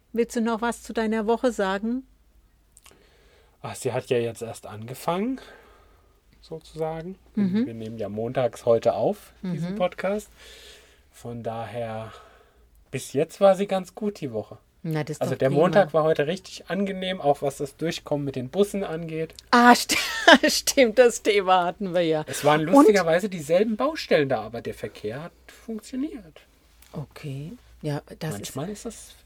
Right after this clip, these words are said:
Speaker 1: manchmal
Speaker 2: wie
Speaker 1: ist
Speaker 2: verhext.
Speaker 1: Ja, das stimmt, Mann. Aber du hast doch schönes Obst und Gemüse von unserem neuen Wohnzimmer da oben
Speaker 2: Ja, genau.
Speaker 1: eingekauft. Da werde ich mir mal eine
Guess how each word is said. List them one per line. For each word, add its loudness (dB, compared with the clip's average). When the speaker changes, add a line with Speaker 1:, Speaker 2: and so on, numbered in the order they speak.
Speaker 1:
manchmal -10
Speaker 2:
wie -6
Speaker 1:
ist -14
Speaker 2:
verhext. -10
Speaker 1:
Ja, -12
das -14
stimmt, -16
Mann. -12
Aber 2
du 0
hast -2
doch -2
schönes 0
Obst 2
und -4
Gemüse 0
von -2
unserem -2
neuen 0
Wohnzimmer 0
da -2
oben -4
Speaker 2:
Ja, -2
genau. 0
Speaker 1:
eingekauft. -2
Da -2
werde -2
ich -6
mir -4
mal -2
eine -4